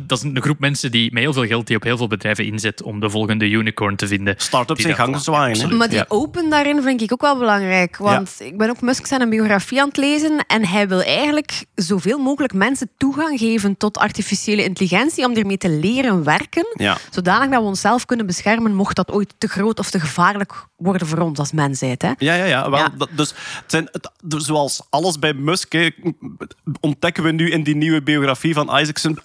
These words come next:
Speaker 2: bijna alles bij Musk komt ergens uit een soort
Speaker 3: Ja.
Speaker 2: grootsprakerige superheldenmissie. Ehm, maar dus de moment dat hij OpenAI opricht samen met Sam Altman, staan al die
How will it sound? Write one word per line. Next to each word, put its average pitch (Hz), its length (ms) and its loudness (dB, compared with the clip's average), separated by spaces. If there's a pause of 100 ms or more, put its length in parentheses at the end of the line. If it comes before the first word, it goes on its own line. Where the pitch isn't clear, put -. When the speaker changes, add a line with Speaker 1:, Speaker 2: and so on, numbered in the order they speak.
Speaker 2:
bijna 147 180 0
alles 165 260 0
bij 156 120 0
Musk 147 300 0
komt 139 200 -4
ergens 170 300 0
uit 160 120 -2
een 160 60 -4
soort 151 280 -2
Speaker 3:
Ja. 160 120 0 (180)
Speaker 2:
grootsprakerige 156 1500 0
superheldenmissie. 160 1200 0 (520)
Ehm, 143 360 2 (560)
maar 185 340 2
dus 196 200 0
de 165 100 -2
moment 175 460 0
dat 165 240 0
hij 170 220 0
OpenAI 160 440 2
opricht 190 340 -2
samen 170 220 0
met 151 120 2
Sam 127 200 -2
Altman, 170 500 0
staan - 360 -2
al 196 240 -2
die 190 400 0